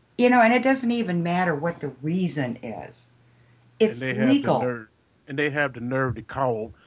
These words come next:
Speaker 2: <clears throat> the president a, a darn tyrannist and, uh, uh, what, a communist and all these,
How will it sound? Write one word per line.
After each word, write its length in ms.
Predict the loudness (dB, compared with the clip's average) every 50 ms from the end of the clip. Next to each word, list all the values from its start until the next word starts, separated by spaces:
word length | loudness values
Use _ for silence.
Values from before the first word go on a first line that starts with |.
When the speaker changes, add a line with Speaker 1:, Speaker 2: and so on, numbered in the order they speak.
| _
Speaker 2:
<clears throat> 200 | _ _ _ _
the 480 | 0 0 2 2 0 -2 -2 -2 -4 0 2
president 600 | 4 4 6 4 2 0 -4 -4 -4 -2 -2 -4
a, 180 | -4 -4 -6 -8 -8
a 160 | -8 -8 -8 -6
darn 500 | -4 -4 -2 -2 -2 -4 -4 -8 -12 -16 _ _ _ -8
tyrannist 560 | -4 -2 0 -2 -2 -4 -8 -12 -14 -14 -12
and, 180 | -12 -10 -8
uh, 60 | -6 -6
uh, 640 | -4 -6 -6 -8 -8 -10 -10 -10 -10 -10 -10 -14 -20 _ _ _ _ _ _ _ _ _ _
what, 180 | -8 -8 -8 -8
a 60 | -10
communist 760 | -10 -4 -2 0 0 0 0 -2 -6 -8 -8 -10 -10 -10 -10 -10
and 360 | -10 -10 -12 -12 -12 -14 -16 -18 -20 -20 _ _ -20 -20 -16 -10
all 300 | -4 -2 -2 0 0 2
these, 420 | 2 0 0 0 -4 -6 -8 -12